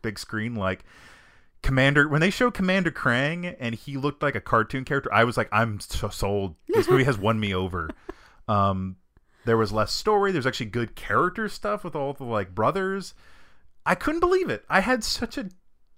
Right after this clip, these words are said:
Speaker 1: great time with that movie, and I just can't believe it.
Speaker 2: That's good to hear.
Speaker 1: It was exactly what I, I feel
Speaker 2: That's
Speaker 1: like
Speaker 2: what it should have been.
Speaker 1: I've spent this entire year being such a curmudgeon with comic book movies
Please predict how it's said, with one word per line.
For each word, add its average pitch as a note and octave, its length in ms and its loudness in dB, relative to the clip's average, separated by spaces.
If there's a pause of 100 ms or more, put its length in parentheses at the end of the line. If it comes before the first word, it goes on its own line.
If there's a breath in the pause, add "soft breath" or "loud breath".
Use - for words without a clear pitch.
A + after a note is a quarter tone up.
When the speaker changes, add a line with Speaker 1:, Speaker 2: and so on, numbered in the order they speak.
Speaker 1:
great C#3 440 2
time F#3 240 -2
with A2+ 140 -2
that B2+ 180 4
movie, G2+ 520 -6
and G2 160 -4
I G#2 120 -2
just A2 500 -2 (380)
can't A#2+ 340 4
believe F#2 340 -6
it. D#2 100 -8 (140)
Speaker 2:
That's F4+ 300 -4
good C#4+ 260 -6
to B3 100 -4
hear. D#3+ 480 -8 (160 soft breath)
Speaker 1:
It D3 80 0
was D#3 160 4
exactly D3 560 4
what C#3 320 0
I, A#2 260 0 (260 loud breath)
I C#3 100 4
feel F#3+ 220 -2
Speaker 2:
That's G3+ 100 0
Speaker 1:
like F#3 60 4
Speaker 2:
what A#3 100 6
it A3+ 100 -2
should G#3 300 0
have F#3+ 160 -4
been. - 260 0
Speaker 1:
I've D3 100 0
spent E3+ 240 -4
this F3 140 -8
entire - 280 -2
year D3+ 200 -2
being B2+ 220 -4
such - 180 -8
a C3 40 -8
curmudgeon A2+ 760 -2
with G#2+ 180 -4
comic G#2 300 -2
book C#3 160 -4
movies D#3+ 680 -4